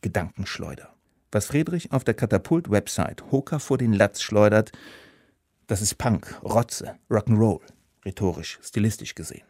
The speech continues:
Verglichen mit Friedrichs zorniger Totalverausgabung klingt Tin Fischers Entgegnung, er platziert sie auf seiner privaten Website,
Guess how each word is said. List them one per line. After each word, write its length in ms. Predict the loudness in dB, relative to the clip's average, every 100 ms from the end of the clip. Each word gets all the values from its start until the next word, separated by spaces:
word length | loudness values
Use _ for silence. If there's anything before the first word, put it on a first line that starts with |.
| _ _ _ _ _ -8
Verglichen 320 | -4 2 2
mit 120 | 2
Friedrichs 440 | 0 0 0 -4
zorniger 420 | 0 2 4 2 -2
Totalverausgabung 1300 | -6 -2 0 2 0 0 -2 0 4 6 6 4 -2 -20 -6
klingt 280 | 2 2 2
Tin 180 | 0
Fischers 380 | 0 0 0 -2
Entgegnung, 840 | -2 -4 -2 -2 2 4 4 2 -4 _ _ -10
er 100 | -6
platziert 380 | -4 -4 -2 -2
sie 100 | -2
auf 60 | -2
seiner 200 | -4 -2
privaten 480 | -2 0 0 0
Website, 460 | 0 -2 0 0 0